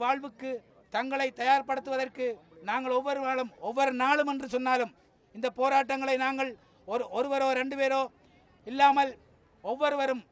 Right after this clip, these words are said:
இணைந்து, அனைத்து கட்சிகளும், தமிழ் தேசிய கூட்டமைப்பின் கீழ் இணைந்து, அனைத்து ஜனநாயக சக்திகளும் இணைந்து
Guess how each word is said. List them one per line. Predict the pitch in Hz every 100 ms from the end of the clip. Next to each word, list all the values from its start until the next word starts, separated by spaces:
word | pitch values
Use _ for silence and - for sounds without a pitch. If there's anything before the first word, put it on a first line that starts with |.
| - 220
இணைந்து, | 269 294 254 151 _ _ _ -
அனைத்து | 185 262 262 269 254
கட்சிகளும், | 254 277 277 247 147 - - -
தமிழ் | 220 269 247
தேசிய | 269 - 269 277 254 - _ _ -
கூட்டமைப்பின் | 269 269 285 277 277 262
கீழ் | 254 254
இணைந்து, | 262 285 285 269 240 - - - 190
அனைத்து | 269 285 269 269 - - - - - -
ஜனநாயக | 208 269 285 277 262 -
சக்திகளும் | 247 262 269 277 269 - - - - 196
இணைந்து | 262 294 285